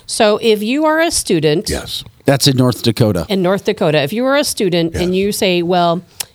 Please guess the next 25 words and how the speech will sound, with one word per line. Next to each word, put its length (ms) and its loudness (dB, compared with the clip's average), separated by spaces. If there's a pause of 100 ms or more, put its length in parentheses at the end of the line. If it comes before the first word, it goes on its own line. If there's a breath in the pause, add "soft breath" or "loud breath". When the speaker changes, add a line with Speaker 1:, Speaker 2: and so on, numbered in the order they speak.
Speaker 1:
yes, 240 0
my 120 0
name 220 0
is 160 -2
Mary, 380 0
but 200 -2
I 140 0
go 220 -2
by 160 0
he 520 -2
or 340 0
him," 440 0
Speaker 2:
Yes. 380 2
Speaker 1:
they, 220 4
the 240 0
school 360 0
does 180 -2
not 200 -2
have 160 -6
to 100 -4
recognize 480 -2
that. 160 -2
You're 220 0
still 240 0
Mary. 480 0